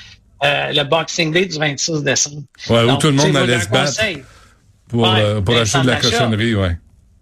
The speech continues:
Speaker 1: Mais tu sais, moi, si j'ai un conseil à faire aux auditeurs, faites attention. Oui, il va y avoir des spéciaux.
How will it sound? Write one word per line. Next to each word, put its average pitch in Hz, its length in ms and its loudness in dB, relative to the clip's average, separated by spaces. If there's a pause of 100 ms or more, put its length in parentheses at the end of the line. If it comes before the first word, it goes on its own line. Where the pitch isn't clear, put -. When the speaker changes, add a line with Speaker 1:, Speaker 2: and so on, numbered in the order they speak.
(880)
Speaker 1:
Mais 170 80 0
tu 170 60 -12
sais, 220 280 -2
moi, 202 160 0
si 202 160 -4
j'ai 190 80 2
un 208 120 0
conseil 208 460 -2
à 165 100 -2
faire 180 300 0
aux 156 160 -2
auditeurs, 151 640 0 (640)
faites 190 220 0
attention. 127 800 -4
Oui, 269 300 2
il 208 120 -2
va 180 160 0
y 165 40 -2
avoir 165 340 -2
des 143 160 -6
spéciaux. 151 720 -2